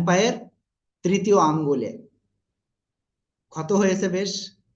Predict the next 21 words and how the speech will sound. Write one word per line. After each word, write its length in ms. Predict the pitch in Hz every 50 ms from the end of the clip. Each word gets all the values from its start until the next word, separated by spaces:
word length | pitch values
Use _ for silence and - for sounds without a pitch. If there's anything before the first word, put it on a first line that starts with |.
| _ _ _ _ _
কিন্তু 200 | 160 160 160 170 127 117
হাড় 200 | 135 147 170 170 175
ভাঙ্গে 280 | 180 175 175 170 185 185 185
নাই। 140 | 190 196 208 - - - - - - _ _ _ _ _ _ _ _ _ _ _ _ - 135
But 160 | 160 - - - - - - _ _ _ _ _ _ _ _ _ _ _ _ _ _ _ _ _ - 147
এখন 160 | 151 156 202 208 202
পর্যন্ত 280 | 220 214 214 226 226 233 220 -
ঠিকভাবে 340 | 202 202 180 190 214 208 190 170
হাঁটতে 240 | 160 - - - 214 202
পারতেছি 380 | 202 - - - 127 - 113 113 113
না। 60 | 113 113 - - _ _ _ _ _ _ _ _ _ _ _ _ _ _ _ _ _ _ -
তা 100 | 135 135 135 135 131 127 - - - - _ _ _ - - - 185 185
এই 80 | 185 175 185
যদি 140 | 196 180 214 208 180 170
আপনারা 280 | - 190 196 208 226 226 202 196
নিজেরা 320 | 190 175 180 202 202 214 214 208 - -
কি, 140 | - 214 240 262 - - - - _ _ _ 143
যদি 160 | 156 156 170 165 170
নিজের 220 | 175 170 202 196 -
পায়ে 160 | 208 196 190 196 196
কুড়াল 220 | 196 202 214 214